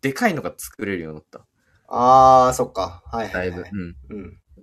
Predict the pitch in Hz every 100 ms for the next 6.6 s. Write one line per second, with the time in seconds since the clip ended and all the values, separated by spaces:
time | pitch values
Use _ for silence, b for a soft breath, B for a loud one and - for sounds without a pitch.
0 | - 143 123 127 113 - 160 202 127 117
1 | 113 113 - - - 107 104 - 120 -
2 | 120 117 110 139 160 170 101 80 - 104
3 | 95 101 104 113 - 92 80 - 101 101
4 | 101 104 92 85 92 92 104 98 95 87
5 | 85 - - 123 220 202 131 - - 139
6 | 127 127 131 120 87 90